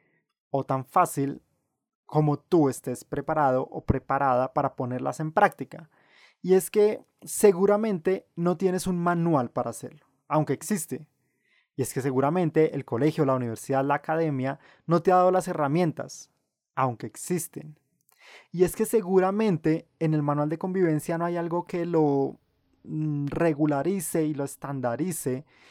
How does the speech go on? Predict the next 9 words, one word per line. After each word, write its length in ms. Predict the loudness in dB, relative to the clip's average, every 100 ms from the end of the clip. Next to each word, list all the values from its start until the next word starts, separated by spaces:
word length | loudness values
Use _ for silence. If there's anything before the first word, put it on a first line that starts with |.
| _ -4
y 140 | 2
dé 240 | 4 2 0
normas 760 | 0 2 2 0 -4 -8 -16 _ _ _
para 200 | -4 -4
que 360 | -6 -8 -8 -12
sea 320 | -8 -2 -2 -4
exitoso, 640 | -10 -10 -2 0 0 -6 _ _ _ _ _ _ _
aunque 300 | -2 -2 -4
existe. 520 | -6 -6 -8 -10 -20